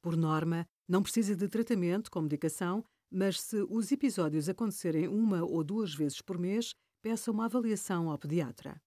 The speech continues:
Uma boa higiene do sono pode ajudar a reduzir os episódios.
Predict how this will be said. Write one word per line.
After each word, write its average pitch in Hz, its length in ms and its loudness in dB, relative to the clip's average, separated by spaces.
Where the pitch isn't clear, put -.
Uma 165 140 4
boa 202 220 4
higiene 175 520 2
do 143 140 -4
sono 214 460 0
pode 151 320 -2
ajudar 190 540 0
a 190 60 0
reduzir 143 420 -2
os 135 140 -2
episódios. 139 760 -4